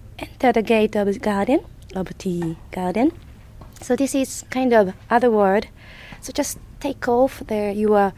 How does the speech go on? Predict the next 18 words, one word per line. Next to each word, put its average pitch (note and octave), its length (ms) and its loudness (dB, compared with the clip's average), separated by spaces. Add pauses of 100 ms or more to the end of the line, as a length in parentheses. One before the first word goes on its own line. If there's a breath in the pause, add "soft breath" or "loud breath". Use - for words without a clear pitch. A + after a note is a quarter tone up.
(340 loud breath)
thinking A#3+ 600 0
or G3+ 140 -2
worry A3 340 2
or G3+ 80 2
usual A#3 400 -2
things. A#3 560 -2 (600 loud breath)
Just - 400 -4
you C#4 120 0
prepare C4+ 520 0
the B3 100 2
having A#3 320 0
tea, A3 480 -2 (300)
so A3 340 -6 (160)
it's - 140 -16
kind A#3 200 0
of A3 100 0
mindfulness. A#3 920 0 (200 loud breath)
Yeah. F#3+ 100 -16